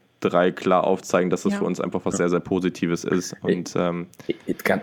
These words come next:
Speaker 3: ein,
Speaker 1: ja.
Speaker 3: ein kurzer Gedanke dazu noch, äh, da wir jetzt gleich am Ende des Podcasts sind. Ich denke, es ist halt,
Speaker 1: Ja.
Speaker 3: ich finde es halt nochmal Aspekt, ne, Fehlerkultur auch nochmal größer gedacht. Ich glaub, ähm, äh, wir Menschen, wir sind halt nicht allwissend. Und wenn immer wir neue Sachen machen, da werden halt auch immer Sachen dabei rumkommen, die halt dann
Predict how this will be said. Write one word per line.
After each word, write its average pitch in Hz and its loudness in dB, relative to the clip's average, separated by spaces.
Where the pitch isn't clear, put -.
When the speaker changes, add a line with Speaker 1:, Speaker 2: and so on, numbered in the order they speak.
Speaker 3:
ein, 131 4
Speaker 1:
ja. 175 6
Speaker 3:
ein 131 4
kurzer 139 4
Gedanke 107 4
dazu 101 2
noch, 82 2
äh, 85 0
da 90 2
wir 92 4
jetzt - 0
gleich 95 2
am - -4
Ende 95 0
des - -10
Podcasts - -4
sind. 90 0
Ich 92 0
denke, 98 -2
es 101 2
ist - 2
halt, 104 2
Speaker 1:
Ja. 104 2
Speaker 3:
ich 107 -2
finde 120 4
es - 2
halt 110 6
nochmal 113 6
Aspekt, - 2
ne, 113 2
Fehlerkultur 127 4
auch 113 0
nochmal 101 4
größer 117 6
gedacht. 85 -2
Ich - -8
glaub, 95 0
ähm, 95 0
äh, - -8
wir 104 4
Menschen, 113 4
wir 107 6
sind 117 4
halt 110 6
nicht - -2
allwissend. 110 2
Und 104 4
wenn 92 6
immer 120 4
wir 113 6
neue 117 6
Sachen 120 2
machen, 127 -2
da 117 2
werden 120 0
halt 117 2
auch 117 2
immer 120 0
Sachen 120 -2
dabei 113 4
rumkommen, 120 2
die 120 2
halt 113 0
dann 113 0